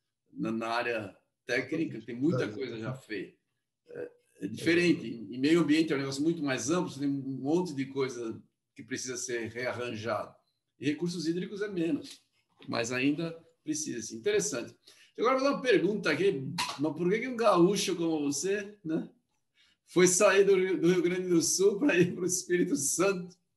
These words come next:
Speaker 1: Olha, vou falar, não deve ter sido desencanto com o futebol, ainda que vocês pa-, tão passando numa fase triste aí. Agora fala como é que foi a experiência indo pra lá, quais as diferenças, similaridades, o, são estados bem, com culturas bem diferentes, né?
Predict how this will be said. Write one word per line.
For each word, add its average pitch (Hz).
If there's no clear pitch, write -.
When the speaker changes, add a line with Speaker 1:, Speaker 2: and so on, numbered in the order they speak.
Speaker 1:
Olha, 151
vou 147
falar, 147
não 147
deve 165
ter 202
sido 208
desencanto 180
com 202
o -
futebol, 180
ainda 196
que 202
vocês -
pa-, -
tão 175
passando 165
numa 160
fase 143
triste 147
aí. 120
Agora 160
fala 185
como 196
é 202
que 202
foi 220
a -
experiência 185
indo 147
pra 156
lá, 156
quais 156
as 165
diferenças, 156
similaridades, 143
o, 131
são 147
estados 139
bem, 143
com 139
culturas 143
bem 196
diferentes, 120
né? 117